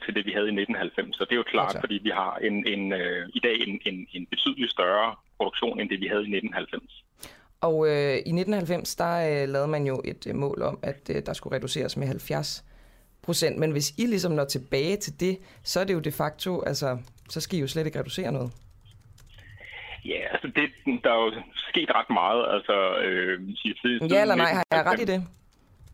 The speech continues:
Speaker 2: det?
Speaker 1: Øh, ja, det har du ret i.
Speaker 2: Okay.
Speaker 1: Altså, men, øh, vil, jeg vil egentlig bare supplere med, med en kommentar om, at, at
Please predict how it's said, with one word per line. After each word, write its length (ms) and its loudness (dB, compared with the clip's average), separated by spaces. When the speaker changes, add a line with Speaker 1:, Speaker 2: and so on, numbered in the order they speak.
Speaker 2:
det? 140 -2
Speaker 1:
Øh, 300 0
ja, 160 4
det 100 2
har 120 2
du 80 2
ret 220 2
i. 220 -6
Speaker 2:
Okay. 160 0
Speaker 1:
Altså, 220 2
men, 540 -2
øh, 180 -4
vil, 380 2
jeg 120 2
vil 140 4
egentlig 220 2
bare 180 4
supplere 560 2
med, 300 2
med 140 0
en 120 -4
kommentar 440 0
om, 240 2
at, 140 2
at 80 2